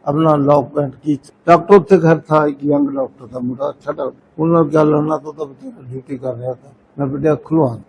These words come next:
ਉਹਨੇ ਖੁਲਵਾਇਆ, ਖੁਲਵਾ ਕੇ ਮੈਂ ਦੇਖਿਆ ਉੱਥੇ ਜਾਲੇ ਲੱਗੇ, ਅਲਮਾਰੀ ਤੇ ਵੀ ਜਾਲੇ ਲੱਗੇ ਹੋਏ, ਪੱਥਰ ਤੇ ਵੀ ਜਾਲੇ ਲੱਗੇ, ਜਿਹੜਾ ਨੀਂਹ ਪੱਥਰ ਵਾਲਾ। ਮੈਂ ਕਿਹਾ, "ਵੀ ਇਹ ਕੀ ਹੈ ਡਾਕਟਰ ਸਾਹਿਬ?" ਉਹ ਕਹਿੰਦਾ, "ਮੈਂ ਤਾਂ ਆਪ ਹੈਰਾਨ ਹਾਂ ਜੀ," ਕਹਿੰਦਾ, "ਮੈਨੂੰ ਤਾਂ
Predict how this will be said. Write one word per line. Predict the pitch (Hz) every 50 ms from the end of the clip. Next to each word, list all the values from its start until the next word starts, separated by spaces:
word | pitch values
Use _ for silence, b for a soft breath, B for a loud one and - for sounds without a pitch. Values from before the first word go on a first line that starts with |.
| _ _ _ _ -
ਉਹਨੇ | 147 151 143 151
ਖੁਲਵਾਇਆ, | - - 135 123 113 113 117 123 - - _ _
ਖੁਲਵਾ | - 143 151 147 131 120 110 -
ਕੇ | 131 131 127 117 - _ _ _ _ -
ਮੈਂ | 131 135 131
ਦੇਖਿਆ | 127 139 143 127 - 160 160 170
ਉੱਥੇ | 175 165 - 180 160
ਜਾਲੇ | 135 117 - 135 131 135 147 160
ਲੱਗੇ, | 156 147 127 120 117 - _ - 147
ਅਲਮਾਰੀ | 143 139 143 147 151 151 160 160
ਤੇ | 156 180 180
ਵੀ | 185 185 170
ਜਾਲੇ | 175 175 175 180 185
ਲੱਗੇ | 180 190 175 175 190
ਹੋਏ, | 190 190 208 208
ਪੱਥਰ | 202 - 185 175 - _ 180 180
ਤੇ | 170 180 202
ਵੀ | 190 190
ਜਾਲੇ | 165 160 175 143 131
ਲੱਗੇ, | 123 117 113 - -
ਜਿਹੜਾ | 139 160 165
ਨੀਂਹ | 165 156 156 180 220
ਪੱਥਰ | 208 - 135 - - 123 131
ਵਾਲਾ। | 120 110 101 - - -
ਮੈਂ | 131 131 139
ਕਿਹਾ, | 143 160
"ਵੀ | 165 175 185
ਇਹ | 196 202 196 196
ਕੀ | 202 185
ਹੈ | 185
ਡਾਕਟਰ | 165 160 160 156 - -
ਸਾਹਿਬ?" | 175 190 196
ਉਹ | - -
ਕਹਿੰਦਾ, | - 131 127 135 143
"ਮੈਂ | 135 131 127
ਤਾਂ | 123 135 135
ਆਪ | 139 139
ਹੈਰਾਨ | 135 135 107 123 131 139 135
ਹਾਂ | 139 139
ਜੀ," | 131 143 143
ਕਹਿੰਦਾ, | 156 160 165 156
"ਮੈਨੂੰ | 147 151 156 - - _
ਤਾਂ | 165